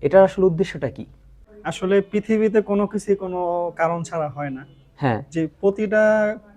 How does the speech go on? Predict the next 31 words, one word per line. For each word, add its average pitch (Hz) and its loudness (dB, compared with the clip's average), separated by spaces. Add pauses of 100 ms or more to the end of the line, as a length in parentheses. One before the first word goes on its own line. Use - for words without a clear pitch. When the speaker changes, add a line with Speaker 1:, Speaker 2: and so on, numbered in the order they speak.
Speaker 2:
জিনিসের 180 -2
পিছনে 202 -6
যে 160 -4
কোনো 156 -6
একটা 147 -12
কারণ 135 -10
থাকে। - -20 (120)
Speaker 1:
হ্যাঁ। 127 -4 (600)
Speaker 2:
এখন 165 -4
হচ্ছে 202 -6
আপনি 175 -6
যে 185 -4
কোশ্চেনটা 190 -8
করেছেন 165 -6
যে 160 -6
আমরা 165 -10
হচ্ছে 180 -6
এই 156 -4
ইউনিক 208 0
ডিজাইনটা 185 -6
কি 165 -12
জন্য 165 -10
করেছি 139 -18
কার্টেনের 139 -14
ভিতরে। 123 -18
Speaker 1:
হ্যাঁ। 131 -2 (720)
Speaker 2:
আসলে 247 0
দেখেন 170 -2
ভাই, 143 -6
যে 143 -12
আপনার 160 -10